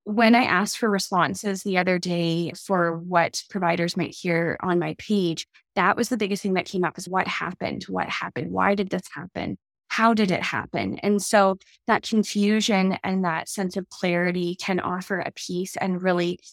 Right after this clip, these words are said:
help for those trauma responses not to consolidate into that long-term memory where you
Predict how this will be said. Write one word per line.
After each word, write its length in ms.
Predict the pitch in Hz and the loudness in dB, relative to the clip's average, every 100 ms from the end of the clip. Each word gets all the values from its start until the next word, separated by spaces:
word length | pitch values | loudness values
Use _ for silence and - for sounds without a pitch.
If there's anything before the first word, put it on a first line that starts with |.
| _ _ | _ _
help 340 | - 208 185 - - | 0 0 0 -8 -4
for 120 | 208 | -2
those 220 | 190 180 | 0 -2
trauma 380 | - - 185 185 | -4 -2 0 0
responses 580 | 180 - 170 170 190 185 | -2 -2 -2 -2 -4 -2
not 340 | 175 147 - - | 0 0 -2 -6
to 140 | 220 | -10
consolidate 1080 | - 196 - 170 214 311 180 113 135 - - | -4 -4 -2 -2 0 -2 -2 -6 -6 -8 -2
into 240 | 202 196 | -2 0
that 200 | 190 - | 0 0
long-term 600 | 190 180 185 185 196 180 | 0 0 0 -2 0 2
memory 400 | 180 202 180 175 | 2 2 0 0
where 140 | 175 | 0
you 140 | 170 | -2